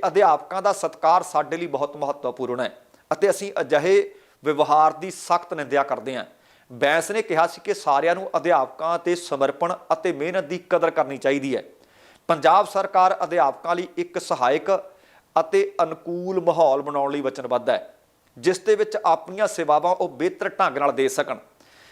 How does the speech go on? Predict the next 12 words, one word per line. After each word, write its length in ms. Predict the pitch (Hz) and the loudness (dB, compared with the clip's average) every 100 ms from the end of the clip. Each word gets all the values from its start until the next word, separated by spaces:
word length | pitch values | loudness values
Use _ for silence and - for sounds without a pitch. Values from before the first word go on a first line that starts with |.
| _ | _
ਇਸ 140 | 190 190 | 0 0
ਤਰ੍ਹਾਂ 180 | 226 214 | 0 -2
ਦੀ 100 | 220 | -2
ਟਿੱਪਣੀ 540 | 185 180 190 196 202 - | -6 -8 -8 -8 -10 -12
ਸਹੀ 360 | - 160 156 143 | -2 0 0 -4
ਨਹੀਂ 180 | 147 143 | -4 -4
ਹੈ। 100 | 101 - _ _ _ _ - | -4 -12 _ _ _ _ 0
ਚੇਤਨ 340 | 190 196 220 | 2 0 -6
ਸਿੰਘ 240 | - 220 202 | -8 -8 -2
ਜੌੜਾ 360 | 139 147 185 | 2 4 4
ਮਾਜਰਾ 340 | 180 151 143 175 | 4 2 2 -2
ਨੇ 140 | 180 | -2